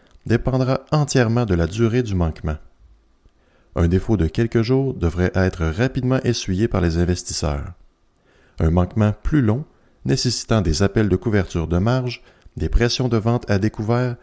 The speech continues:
ou encore des ventes d'actifs à des prix dérisoires, pourrait toutefois faire mal aux investisseurs. D'autant plus que le réflexe primaire de bien des investisseurs en cas de volatilité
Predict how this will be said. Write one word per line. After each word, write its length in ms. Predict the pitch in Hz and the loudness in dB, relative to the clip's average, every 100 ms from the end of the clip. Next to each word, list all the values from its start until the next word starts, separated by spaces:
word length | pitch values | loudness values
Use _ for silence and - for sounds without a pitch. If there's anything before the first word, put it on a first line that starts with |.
| _ _ - | _ _ -6
ou 160 | 160 147 | 0 0
encore 420 | 113 123 127 120 | 2 2 2 0
des 200 | 82 85 | 0 0
ventes 340 | 82 117 - | 0 -2 -2
d'actifs 440 | 92 95 - 117 - | -4 -2 -2 -2 0
à 100 | 92 | -2
des 140 | 80 78 | 0 -2
prix 220 | 87 90 | -2 -2
dérisoires, 680 | 80 120 107 92 104 123 113 - _ - - | 0 0 0 0 0 -2 -6 -12 _ -6 0
pourrait 220 | 151 151 | 0 0
toutefois 520 | 123 - 110 117 - - | 0 2 2 2 -2 -16
faire 300 | - 123 113 | -4 -2 2
mal 320 | 90 90 104 - | 0 0 -4 -6
aux 180 | 139 117 | -4 0
investisseurs. 760 | 90 87 - - 69 62 - - - _ _ _ _ _ _ _ _ _ _ _ _ _ _ _ _ - | 0 -2 -6 -6 -6 -8 -12 -18 -20 _ _ _ _ _ _ _ _ _ _ _ _ _ _ _ _ -4
D'autant 340 | 80 127 151 143 | 2 4 4 0
plus 180 | 165 | 0
que 120 | 165 90 | 0 2
le 80 | |
réflexe 440 | 92 101 - 123 - | 2 0 -2 -4 -4
primaire 480 | 98 113 117 120 92 | -4 0 0 0 0
de 140 | 82 | -4
bien 240 | 76 120 | -2 0
des 180 | 135 117 | 0 0
investisseurs 640 | 98 82 - - 117 120 - | 0 0 -4 -6 -2 -2 0
en 100 | 90 | -2
cas 180 | - 95 | 0 -2
de 100 | 82 | -2
volatilité 680 | 82 101 92 90 82 80 | -2 -2 -2 -4 -6 -6